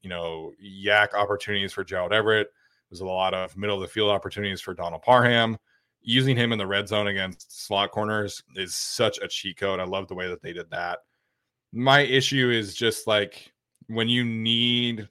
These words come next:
like, a one-on-one blocking situation, I don't think that an-, that question was answered. And also, there's a lot of long-term concern baked into how we feel about this room because Gerald Everett and Donald Parham are not gonna be around long-term. They don't really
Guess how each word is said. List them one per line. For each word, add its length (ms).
like, 360
a 80
one-on-one 920
blocking 680
situation, 880
I 160
don't 320
think 160
that 160
an-, 240
that 400
question 320
was 140
answered. 540
And 240
also, 340
there's 160
a 60
lot 160
of 140
long-term 760
concern 460
baked 260
into 340
how 160
we 100
feel 140
about 160
this 160
room 140
because 440
Gerald 220
Everett 320
and 160
Donald 240
Parham 300
are 100
not 220
gonna 140
be 100
around 280
long-term. 680
They 80
don't 140
really 120